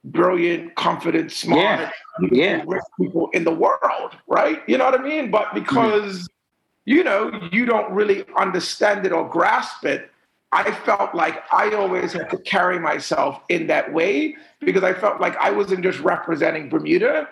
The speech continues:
Speaker 1: I felt like I was representing all of us in the space. You know what I mean?
Speaker 2: Mm-hmm,
Speaker 1: And I think
Speaker 2: mm-hmm,
Speaker 1: that for
Speaker 2: mm-hmm.
Speaker 1: me, I still hold that too. I still
Speaker 2: Yeah,
Speaker 1: hold
Speaker 2: yeah.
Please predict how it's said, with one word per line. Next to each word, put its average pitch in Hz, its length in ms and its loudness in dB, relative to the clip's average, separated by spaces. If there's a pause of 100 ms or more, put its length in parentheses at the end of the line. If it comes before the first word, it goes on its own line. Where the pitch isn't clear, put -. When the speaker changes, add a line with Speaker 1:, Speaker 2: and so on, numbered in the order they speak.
(340)
Speaker 1:
I 202 120 2
felt 208 200 0
like 185 140 0
I 175 140 0
was 170 180 -4
representing 151 840 0
all - 260 2
of - 140 -2
us - 440 -14
in - 80 -2
the - 80 -2
space. - 600 -8
You 180 100 0
know - 80 2
what - 100 0
I - 40 -2
mean? 139 160 2
Speaker 2:
Mm-hmm, 135 120 2
Speaker 1:
And - 140 -4
I - 60 -6
think 131 60 -8
Speaker 2:
mm-hmm, 131 280 4
Speaker 1:
that - 160 -2 (140)
for 127 80 2
Speaker 2:
mm-hmm. 123 340 0
Speaker 1:
me, - 320 -2 (480)
I 196 100 -2
still 330 420 0
hold 196 360 -2
that - 260 -4
too. 147 380 -2
I 170 100 0
still - 260 -2
Speaker 2:
Yeah, - 120 0
Speaker 1:
hold 127 160 0
Speaker 2:
yeah. 139 180 0